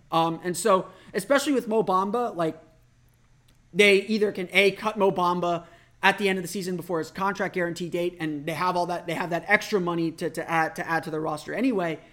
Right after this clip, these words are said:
Um, or, you know, they get another crack at it in the offseason. You know, they, they, they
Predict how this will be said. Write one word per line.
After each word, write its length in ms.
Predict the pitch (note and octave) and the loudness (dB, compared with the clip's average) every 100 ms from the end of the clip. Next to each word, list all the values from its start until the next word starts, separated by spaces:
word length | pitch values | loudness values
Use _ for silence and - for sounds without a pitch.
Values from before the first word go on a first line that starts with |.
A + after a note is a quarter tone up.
| _ - - _ F#3 | _ -20 -20 _ -2
Um, 160 | F#3+ A#3 | 0 4
or, 460 | B3+ D#4+ C4+ - | 6 6 2 -2
you 120 | G3+ A3+ | -2 2
know, 240 | G3 G3 - _ | 2 0 -12 _
they 120 | G#3+ A#3 | 2 4
get 140 | D4+ | 2
another 300 | C4+ B3 A#3 | 0 0 -2
crack 400 | - G3+ A3+ B3 | -4 -4 -2 0
at 120 | A#3 | 0
it 100 | A#3 | -2
in 40 | G#3+ | 0
the 80 | |
offseason. 540 | G#3 A#3 - G3+ D3+ - | 2 2 0 -6 -10 -10
You 120 | D3 | -4
know, 100 | F3 | -2
they, 320 | E3 F#3+ F#3+ - - _ _ | 0 2 2 -2 -18 _ _
they, 320 | G3+ F#3 F3+ F3+ | 4 6 4 2
they 440 | E3 F3+ F3+ E3 | -2 0 0 -2